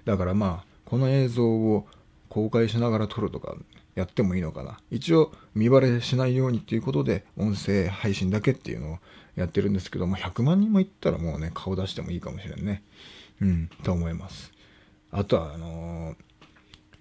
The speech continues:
公開収録とかを実際にやりたいですね。ずっと一人で撮るばっかりじゃなくて、みんな集めて、なんか、福岡、ここ福岡なんですよ。だから、あの、福岡ドーム、今、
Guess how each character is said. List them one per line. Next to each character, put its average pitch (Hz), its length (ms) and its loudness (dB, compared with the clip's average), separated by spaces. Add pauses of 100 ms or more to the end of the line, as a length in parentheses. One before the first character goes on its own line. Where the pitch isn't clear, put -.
(180)
公 131 260 4
開 123 240 0
収 113 200 -4
録 - 200 -10
と - 100 -8
か 67 60 -4
を 60 240 -8
実 82 320 -8
際 73 80 -8
に 85 60 -4
や 87 80 -2
り 82 80 -6
た 69 100 -6
い - 20 -6
で 65 60 -8
す - 100 -12
ね。 80 240 -10
ず 101 120 -4
っ - 20 -6
と - 100 -6
一 92 60 -6
人 - 120 -6
で 85 120 -8
撮 - 120 -12
る 92 80 -6
ば 87 120 -12
っ - 20 -18
か - 140 -6
り 87 80 -2
じ 92 40 -2
ゃ 90 40 0
な 85 80 -4
く - 80 -12
て、 - 180 -8 (420)
み 95 120 2
ん 98 60 4
な 92 140 2
集 92 140 -4
め 87 80 0
て、 - 200 -8 (680)
な 104 100 4
ん 98 80 4
か、 - 240 -4 (1200)
福 - 280 -2
岡、 - 300 -2
こ 139 120 -8
こ 143 80 2
福 - 200 0
岡 - 140 0
な - 60 -8
ん - 40 -10
で 110 60 -12
す - 80 -16
よ。 - 80 -18 (340)
だ 101 100 -4
か 80 60 -2
ら、 80 220 -8 (160)
あ 69 280 -10
の、 69 120 -10
福 - 220 -4
岡 98 180 0
ド 95 160 2
ー - 20 -2
ム、 67 200 -6
今、 104 360 -2